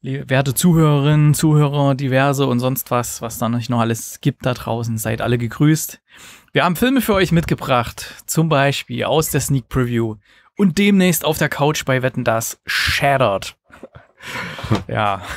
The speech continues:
<laughs> Dann haben wir noch eine Rezensionsdisc, ähm, angeschaut. Da geht's um E-Sports, würde ich mal sagen, im weitesten Sinne.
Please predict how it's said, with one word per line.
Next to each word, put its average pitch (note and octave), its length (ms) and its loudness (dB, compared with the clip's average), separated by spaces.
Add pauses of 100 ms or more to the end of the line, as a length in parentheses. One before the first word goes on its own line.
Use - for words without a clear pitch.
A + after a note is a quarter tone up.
(440)
<laughs> E3+ 600 -10
Dann C#3+ 360 2
haben C#3 200 2
wir B2+ 80 2
noch A#2+ 300 -4 (120)
eine A#2 560 0
Rezensionsdisc, F3+ 1300 0 (720)
ähm, C#3+ 840 2
angeschaut. D#3+ 840 0 (300)
Da - 120 -8
geht's - 260 -8
um A#2+ 420 -2 (480)
E-Sports, E3 560 -2
würde A#2+ 120 -6
ich A#2+ 80 -6
mal G#2+ 180 0
sagen, G#2+ 240 2
im G#2+ 100 0
weitesten A2 380 0
Sinne. D3 320 0